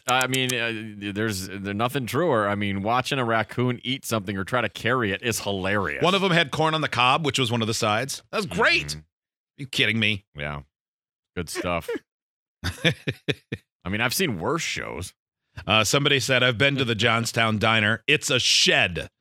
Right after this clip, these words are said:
Speaker 2: Food is great. Service is great. It is the number one hangover location in town.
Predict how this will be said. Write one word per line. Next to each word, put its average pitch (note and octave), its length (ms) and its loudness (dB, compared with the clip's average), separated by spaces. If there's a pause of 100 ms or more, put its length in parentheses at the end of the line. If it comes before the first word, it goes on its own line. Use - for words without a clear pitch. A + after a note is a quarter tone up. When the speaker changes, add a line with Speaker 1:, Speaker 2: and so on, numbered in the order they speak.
(300)
Speaker 2:
Food D#3+ 320 2
is C3 180 0
great. C#3+ 520 2
Service D#3+ 480 2
is C#3 140 -2
great. C3+ 400 2
It C3 120 2
is B2+ 140 2
the C3+ 80 2
number C#3+ 300 2
one C#3+ 180 0
hangover C#3 520 0
location A2 500 -2
in G#2 100 -4
town. B2+ 340 0